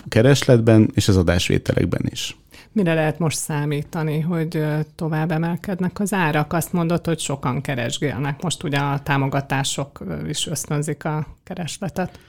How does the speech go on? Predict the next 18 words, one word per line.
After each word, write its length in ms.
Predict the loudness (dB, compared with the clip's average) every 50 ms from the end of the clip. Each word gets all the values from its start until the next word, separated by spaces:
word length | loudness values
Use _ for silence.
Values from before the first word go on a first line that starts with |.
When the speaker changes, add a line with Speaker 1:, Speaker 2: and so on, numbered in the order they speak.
| -20 -18 -18 -16 -16 -16 -18 -18 -20 -20 -20 0 _
Speaker 1:
Mindenki, 440 | 8 10 10 10 8 8 6 4 4 6
érdekes, 380 | 6 6 8 8 6 6 8
hogy 80 | 10 10
mindenkit 340 | 10 10 8 6 4 6 6
az 160 | 6 6 6
árak 360 | 6 6 6 6 4 2 4
változása 640 | 4 4 4 4 4 2 4 4 4 4 4 4
izgat 320 | 4 4 4 4 2 4 4
a 40 | 6
legjobban, 720 | 6 6 6 8 8 8 8 8 8 10 10 10 8 6
de 140 | 4 4 4 8
önmagában 760 | 8 10 10 10 10 8 8 8 8 8 8 10 10 10 10
az 140 | 8 8 6
árak 280 | 6 6 6 4 4 4
változása 920 | 4 4 4 4 2 4 6 6 6 6 4 4 6 6 8 6 6 6
nem 240 | 6 8 10 10 10
írja 320 | 8 6 6 4 2 2 2
le 220 | 2 0 -2